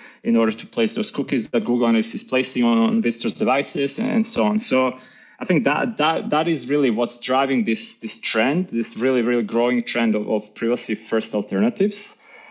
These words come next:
But definitely, like, um, uh, in terms of ad blockers and things like that, that, that's another trend kind of, uh, more on the side from, from the kind of tech, uh, audiences. Like I had, um, last year, accidentally, I had, uh, we were doing some tests,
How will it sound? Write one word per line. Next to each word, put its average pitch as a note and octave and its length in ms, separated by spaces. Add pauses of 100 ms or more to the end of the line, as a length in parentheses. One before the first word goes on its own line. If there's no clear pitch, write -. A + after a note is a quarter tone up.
(140)
But C3+ 120
definitely, G#3+ 320
like, C3 280
um, A2 360 (440)
uh, G#2+ 60
in A2 160
terms C3+ 220
of A2+ 80
ad A#2+ 260
blockers G2 500
and G#2 120
things G#2 220
like A2+ 280
that, G#2+ 60
that, G#2+ 160
that's B2 220
another A2+ 380
trend - 640
kind G#2 200
of, G2 120
uh, G#2+ 220
more A2 240
on G#2 80
the G#2 80
side A2+ 400
from, G#2+ 220
from G#2 260
the G#2 160
kind G#2 240
of - 100
tech, - 400
uh, A2 280
audiences. A#2+ 760
Like A2+ 240
I C#3+ 160
had, D3+ 240
um, B2+ 260 (460)
last C3+ 440
year, C#3+ 220
accidentally, D#3+ 840
I B2+ 140
had, C3+ 300
uh, A#2+ 280
we B2 80
were C#3 80
doing C#3+ 200
some B2 200
tests, - 640